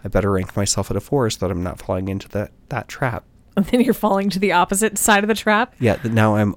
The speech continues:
Speaker 1: overcompensating
Speaker 2: Yes.
Speaker 1: for my knowledge of that. I don't fucking know.
Speaker 2: That's fair.
Speaker 1: I am gonna say a four, though, because things
Speaker 2: Okay.
Speaker 1: do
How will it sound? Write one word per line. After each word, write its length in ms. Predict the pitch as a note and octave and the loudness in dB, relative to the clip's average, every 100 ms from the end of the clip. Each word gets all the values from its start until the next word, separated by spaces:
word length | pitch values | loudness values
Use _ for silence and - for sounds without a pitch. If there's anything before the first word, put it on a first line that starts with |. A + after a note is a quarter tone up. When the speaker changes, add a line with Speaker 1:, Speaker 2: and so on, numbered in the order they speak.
| - | 0
Speaker 1:
overcompensating 1400 | B2+ C3+ B2 G#2+ - E2 E2+ E2+ - E2 E2 E2+ F#2+ G#2 | 4 4 4 0 0 -4 -4 -6 -6 -6 -6 -6 -6 -6
Speaker 2:
Yes. 120 | - | -4
Speaker 1:
for 600 | G2 F#2 E2+ E2+ F#2+ G#2+ - - _ | 0 2 0 -2 -6 -8 -14 -20 _
my 160 | A2+ G2 | -6 -4
knowledge 400 | G#2 G2+ F#2 G2+ | -2 -2 -4 -6
of 100 | G#2 | -8
that. 280 | E2 E2+ - _ - _ _ _ _ _ - - - _ _ - | -8 -8 -12 _ -20 _ _ _ _ _ -20 -20 -20 _ _ -6
I 100 | B2+ | -6
don't 160 | - | -6
fucking 460 | - - D2 - D2 | -12 -12 -12 -10 -10
know. 360 | D#2 E2 G#2 - - - | -10 -8 -8 -10 -20 -12
Speaker 2:
That's 240 | - F#3+ - | -4 -4 -2
fair. 340 | B3+ C#4+ F#3 - - | 0 0 -4 -6 -2
Speaker 1:
I 80 | C#3 | 2
am 180 | D3+ D3 | 2 2
gonna 160 | A2 | 0
say 160 | - F2 | 2 0
a 60 | |
four, 200 | - - - | 0 -4 -4
though, 200 | - - - | -10 -12 -10
because 260 | - G#2+ | -2 0
things 260 | - G#2 G2+ | 0 0 0
Speaker 2:
Okay. 120 | - | 2
Speaker 1:
do 340 | G#2 G2+ G2 | 2 2 -2